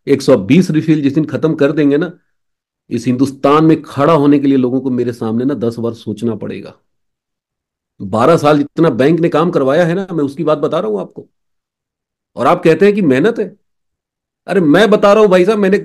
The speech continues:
दस परसेंट भी काम नहीं किया जितना बैंक ने मेरे से करवाया। लेकिन अफसोस है कि यहाँ पे काम करने वाला आदमी काम ही नहीं करता, उसको समझ में ही नहीं आता आरसीएम में। प्रॉब्लम तो यही है।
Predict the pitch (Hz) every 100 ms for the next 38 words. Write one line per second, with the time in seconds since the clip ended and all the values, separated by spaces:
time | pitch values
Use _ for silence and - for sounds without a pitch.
0 | 160 120 101 214 196 170 190 180 170 165
1 | 151 165 147 - _ _ _ 127 139 170
2 | 135 165 180 165 156 160 135 113 104 -
3 | _ _ _ _ _ _ _ _ _ _
4 | _ _ _ _ 120 123 113 - 127 156
5 | 165 160 135 123 135 156 - 110 151 156
6 | 123 139 160 160 143 160 127 131 170 175
7 | _ - 101 160 202 196 180 175 165 143
8 | 131 120 160 226 240 226 220 185 170 165
9 | - - 120 156 185 190 196 226 -